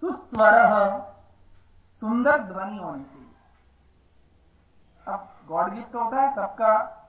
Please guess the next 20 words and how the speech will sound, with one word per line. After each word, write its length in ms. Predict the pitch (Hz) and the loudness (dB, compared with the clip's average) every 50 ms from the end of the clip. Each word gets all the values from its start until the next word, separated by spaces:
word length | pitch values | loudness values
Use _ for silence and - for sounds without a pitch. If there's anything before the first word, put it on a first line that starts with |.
| _ _ 180 | _ _ -16
नहीं 200 | 170 180 240 233 | -14 -12 -10 -6
हो 140 | 214 214 214 | -4 -4 -2
पाता 340 | 214 202 202 202 220 208 | 0 2 0 0 0 -2
है। 300 | 202 208 214 - - - _ _ _ _ _ _ _ _ _ _ | -4 -6 -8 -12 -16 -20 _ _ _ _ _ _ _ _ _ _
जो, 540 | 175 143 170 175 170 170 160 165 170 - - _ _ _ _ _ _ _ _ _ _ - | -16 -12 -8 -6 -6 -6 -6 -8 -12 -16 -20 _ _ _ _ _ _ _ _ _ _ -14
जिनका 360 | 151 180 185 185 - 190 190 | -12 -12 -10 -8 -6 -6 -6
कंठ 220 | - 190 190 196 - | -4 -4 -6 -6 -6
बहुत 340 | - - - 170 208 214 | -8 -10 -10 -8 -6 -4
अच्छा 360 | 208 190 190 - - - - - | -2 -4 -4 -6 -6 0 2 2
होता 300 | 214 208 202 208 202 196 | 2 2 2 0 0 0
है, 240 | 185 196 - - - _ _ _ _ _ _ - | -2 -2 -6 -10 -14 _ _ _ _ _ _ -12
वो, 420 | 170 175 175 170 156 - - - - _ _ _ _ _ _ _ _ _ _ _ _ _ _ _ _ _ | -8 -6 -6 -4 -6 -8 -12 -16 -20 _ _ _ _ _ _ _ _ _ _ _ _ _ _ _ _ _
उनकी 540 | 165 170 175 175 - 202 190 185 - - - _ - 160 | -14 -12 -12 -12 -12 -12 -14 -14 -14 -18 -20 _ -18 -14
जो 140 | 170 170 | -12 -12
ध्वनि 360 | 165 151 151 156 156 196 208 202 | -10 -8 -6 -6 -4 -4 -4 -6
है 60 | 196 | -6
वो 140 | 190 - - | -8 -8 -8
सुंदर 360 | 175 175 175 180 202 202 190 | -8 -8 -4 0 0 0 0
होती 380 | - 170 - - 190 175 160 | 0 -4 -6 -8 -12 -12 -14
है 100 | 175 226 | -14 -16